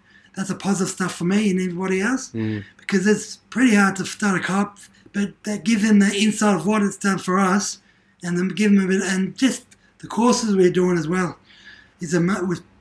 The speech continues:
Speaker 1: people who are getting, doing their own businesses, making their own cafes after their jobs they're doing, and
Speaker 2: Yeah, it's
Speaker 1: it's been a
Speaker 2: fantastic.
Speaker 1: very positive thing in this co-op. Really is. We're making money, like, as I said, sometimes we're, when our chips are down,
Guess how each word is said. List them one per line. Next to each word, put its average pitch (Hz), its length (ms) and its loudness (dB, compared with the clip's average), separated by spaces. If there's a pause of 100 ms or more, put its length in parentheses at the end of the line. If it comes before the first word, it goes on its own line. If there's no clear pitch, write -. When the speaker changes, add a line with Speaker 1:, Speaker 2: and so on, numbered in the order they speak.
(120)
Speaker 1:
people 226 280 0
who 202 100 2
are 190 40 0
getting, 190 220 0
doing 196 180 6
their 185 120 2
own 185 160 0
businesses, 202 680 -2
making 196 300 -4
their 185 140 -8
own 180 280 -6 (500)
cafes 220 580 0
after 202 300 -2
their 190 180 0
jobs 202 260 -2
they're 214 140 -2
doing, 240 340 4
and 160 220 0 (280)
Speaker 2:
Yeah, 101 160 -6
it's - 140 -12
Speaker 1:
it's - 100 -10
been 269 200 8
a 277 60 10
Speaker 2:
fantastic. 196 40 0
Speaker 1:
very 196 240 6
positive 180 520 -2
thing 190 200 2
in 185 80 2
this 151 140 -6
co-op. 175 340 -8 (460)
Really 208 380 4
is. 175 300 2 (420)
We're 170 60 -4
making 202 360 2
money, 202 260 2
like, 190 220 -2
as 190 140 -2
I 165 40 -8
said, 196 360 0 (220)
sometimes 208 500 2
we're, 190 320 2 (340)
when 180 140 -4
our 170 120 -2
chips - 260 -2
are 208 60 0
down, 196 440 4